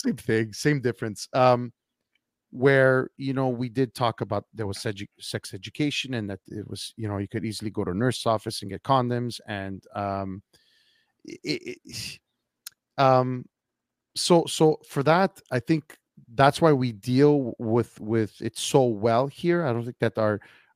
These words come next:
abortion rates are very high at all because of the fact of where we live and how we've always looked at, even though traditionally we,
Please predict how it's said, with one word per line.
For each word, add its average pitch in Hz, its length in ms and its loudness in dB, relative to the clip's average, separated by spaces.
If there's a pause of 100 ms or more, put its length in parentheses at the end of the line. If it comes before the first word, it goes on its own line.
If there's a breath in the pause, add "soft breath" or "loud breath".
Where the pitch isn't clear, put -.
abortion 117 460 2
rates 110 240 -2
are 110 140 -6
very 113 420 2
high 104 300 0
at 104 240 -4
all 123 460 2 (100)
because 110 380 -4
of 104 80 -8
the 101 60 -4
fact - 340 -2
of 95 120 -8
where 101 240 2
we 101 140 -2
live 107 380 0 (360)
and 107 100 -8
how 110 200 2
we've 104 280 0
always 104 380 0
looked 104 300 0
at, 135 280 0 (240)
even 127 220 2
though 120 220 6
traditionally 113 500 -2
we, 104 160 -2